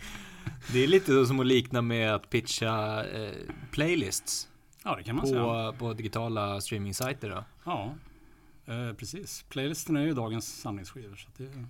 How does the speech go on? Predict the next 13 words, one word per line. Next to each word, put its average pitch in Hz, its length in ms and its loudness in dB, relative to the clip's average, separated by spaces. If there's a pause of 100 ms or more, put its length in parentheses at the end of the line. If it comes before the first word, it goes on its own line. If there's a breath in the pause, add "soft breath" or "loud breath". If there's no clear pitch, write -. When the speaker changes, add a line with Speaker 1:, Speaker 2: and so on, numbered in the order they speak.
(120)
Speaker 2:
så - 140 -18
är 151 40 -16
det. 123 180 -12 (220)
Speaker 1:
Ja. 120 280 -4
Vad, 156 340 6
vad 170 160 6
har 180 100 6
det 175 60 6
här 180 240 6
liksom 127 300 0
betytt 131 460 -2
för - 180 -2
dig, 101 560 0